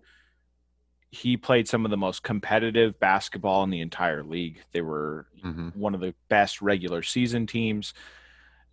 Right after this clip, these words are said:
Speaker 1: They, they earned home court advantage.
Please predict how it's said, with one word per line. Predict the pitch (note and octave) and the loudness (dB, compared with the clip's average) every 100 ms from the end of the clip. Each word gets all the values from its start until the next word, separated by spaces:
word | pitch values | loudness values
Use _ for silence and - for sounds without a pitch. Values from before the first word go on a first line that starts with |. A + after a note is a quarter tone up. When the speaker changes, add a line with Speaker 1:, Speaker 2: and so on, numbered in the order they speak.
| _ - | _ -12
Speaker 1:
They, | G2 G2+ F#2+ F#2 F2+ F2+ F2+ | 0 4 4 4 2 0 2
they | G2+ | 2
earned | F2+ F#2+ F#2+ | 4 2 0
home | - F#2+ | 0 -2
court | F#2+ F#2+ F2 | 0 -2 -2
advantage. | E2 G#2 A2+ A2+ A2 G2+ - - | -2 2 4 4 4 2 -2 -6